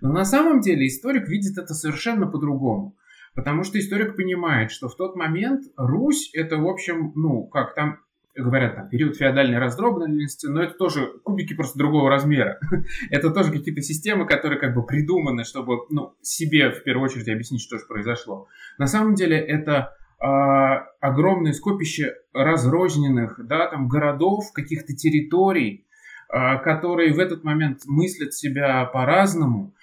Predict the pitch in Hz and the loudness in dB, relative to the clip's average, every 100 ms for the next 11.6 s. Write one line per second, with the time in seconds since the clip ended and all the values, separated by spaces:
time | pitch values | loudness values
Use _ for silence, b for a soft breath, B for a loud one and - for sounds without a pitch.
0 | b b - 165 175 180 175 156 143 175 | b b -2 2 4 2 0 -2 0 0
1 | 170 160 151 - 143 - 147 156 196 175 | 0 2 2 0 -6 -4 -2 0 -2 -2
2 | 160 143 139 135 143 165 139 139 135 147 | 0 0 0 0 2 2 0 0 0 2
3 | 196 196 - 113 110 113 - 139 131 147 | 2 2 -2 -8 -8 -8 -4 0 2 2
4 | 139 120 139 123 117 147 147 123 120 123 | 0 -2 0 2 2 0 -2 -6 -8 -6
5 | 117 - - 135 127 117 120 113 117 120 | -10 -8 -4 -4 -4 -2 -2 -2 -6 -4
6 | 117 113 113 113 110 110 127 165 139 131 | -2 -2 -2 -6 -12 -8 -2 0 0 0
7 | 117 - 104 98 98 95 b b - 127 | 0 -4 -10 -14 -14 -14 b b -10 -6
8 | 117 117 120 123 110 113 123 135 - 110 | -2 -2 0 0 -2 0 0 0 -4 -4
9 | 107 107 98 98 - 113 107 127 117 98 | -4 -4 -8 -8 -12 -12 -4 2 2 0
10 | 101 101 - 82 104 107 120 120 120 107 | -6 -12 -12 -8 -4 -2 -2 0 0 2
11 | 110 123 113 107 98 | 2 2 2 -2 -6